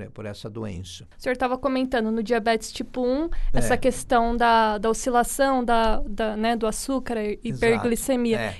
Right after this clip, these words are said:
Speaker 2: E no diabetes tipo
Speaker 1: Então,
Speaker 2: dois?
Speaker 1: é, já no tipo dois, a coisa é muito mais complexa.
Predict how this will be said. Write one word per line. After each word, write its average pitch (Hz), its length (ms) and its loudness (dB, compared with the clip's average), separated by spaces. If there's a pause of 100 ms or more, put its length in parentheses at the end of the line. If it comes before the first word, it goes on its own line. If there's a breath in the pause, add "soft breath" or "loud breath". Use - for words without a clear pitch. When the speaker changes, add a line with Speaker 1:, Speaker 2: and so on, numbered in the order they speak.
Speaker 2:
E 262 60 -2
no 285 120 2
diabetes 233 540 2
tipo - 280 -4
Speaker 1:
Então, 214 160 4
Speaker 2:
dois? 196 640 0
Speaker 1:
é, 127 200 0
já 147 160 4
no 196 100 2
tipo 139 320 0
dois, 131 420 2
a 117 100 -2
coisa 151 260 -2
é 147 40 2
muito 165 280 -4
mais 143 220 -4
complexa. 120 840 -6